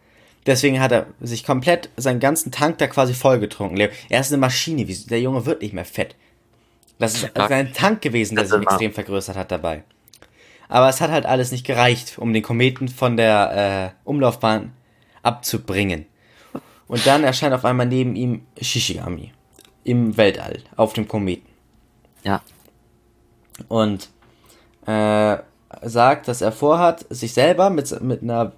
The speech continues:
Speaker 1: äh, Suizidfunktion quasi, äh, wegzusprengen und damit die Menschheit zu retten, damit der Komet nicht einschlagen muss.
Speaker 2: Mhm.
Speaker 1: Äh,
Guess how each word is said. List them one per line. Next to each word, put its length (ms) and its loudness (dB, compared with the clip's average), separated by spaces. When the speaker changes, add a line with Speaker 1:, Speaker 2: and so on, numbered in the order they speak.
Speaker 1:
äh, 320 -4
Suizidfunktion 1500 -4
quasi, 500 0
äh, 220 4
wegzusprengen 800 2
und 220 -2
damit 440 4
die 100 -2
Menschheit 560 0
zu 120 -6
retten, 360 -2
damit 260 0
der 160 4
Komet 340 2
nicht 200 0
einschlagen 540 0
muss. 280 -6
Speaker 2:
Mhm. 360 -6
Speaker 1:
Äh, 300 0